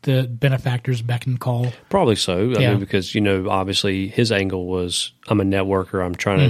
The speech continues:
Speaker 1: Mm-hmm.
Speaker 2: I'm a small business guy." Yeah. I mean, I probably
Speaker 1: Yeah.
Speaker 2: would have, yeah.
Speaker 1: Um, so then what happens is the benefactor then has a heart attack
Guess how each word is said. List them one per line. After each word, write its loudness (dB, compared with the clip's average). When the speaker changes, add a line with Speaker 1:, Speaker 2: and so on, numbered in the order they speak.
Speaker 1:
Mm-hmm. -6
Speaker 2:
I'm 0
a 2
small 2
business -2
guy." 0
Yeah. -2
I -2
mean, -4
I -8
probably -2
Speaker 1:
Yeah. 0
Speaker 2:
would -2
have, -8
yeah. -6
Speaker 1:
Um, 2
so -2
then 0
what 2
happens 2
is 0
the 2
benefactor 0
then 0
has 2
a -2
heart 0
attack -8